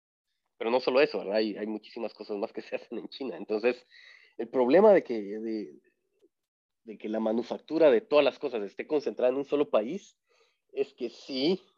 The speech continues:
eh, los contenedores que salen de, de ese país,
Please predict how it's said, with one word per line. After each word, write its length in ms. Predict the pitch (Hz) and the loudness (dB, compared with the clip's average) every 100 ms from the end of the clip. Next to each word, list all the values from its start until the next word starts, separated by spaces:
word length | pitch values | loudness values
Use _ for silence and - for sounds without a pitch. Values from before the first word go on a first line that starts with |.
| - | -6
eh, 160 | 113 104 | -2 0
los 200 | 110 - | -2 -2
contenedores 680 | 113 110 110 107 156 160 | -4 2 4 6 6 6
que 140 | - 220 | 0 -10
salen 420 | - 180 208 131 | 2 4 4 2
de, 400 | 110 101 - - _ _ | -2 -4 -10 -18 _ _
de 180 | - 107 | -18 -10
ese 140 | 131 160 | -4 -2
país, 520 | 113 107 180 - | -2 -4 -6 -10